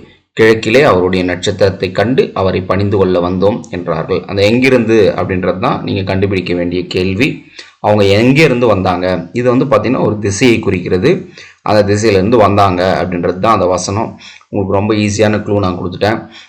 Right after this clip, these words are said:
ஆன்சரை நீங்க கண்டுபிடிங்க. ஆன்சரை கண்டுபிடிச்சவங்க கீழே இருக்கிற கமெண்ட் பாக்ஸ்ல உங்களுடைய ஆன்சரை நீங்க பதிவு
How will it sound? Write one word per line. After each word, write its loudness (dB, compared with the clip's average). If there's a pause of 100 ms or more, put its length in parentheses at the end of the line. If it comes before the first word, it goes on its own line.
(100)
ஆன்சரை 0
நீங்க -2
கண்டுபிடிங்க. 0
ஆன்சரை -4
கண்டுபிடிச்சவங்க -2
கீழே 2
இருக்கிற 0
கமெண்ட் -2
பாக்ஸ்ல 0
உங்களுடைய -2
ஆன்சரை -2
நீங்க -4
பதிவு 0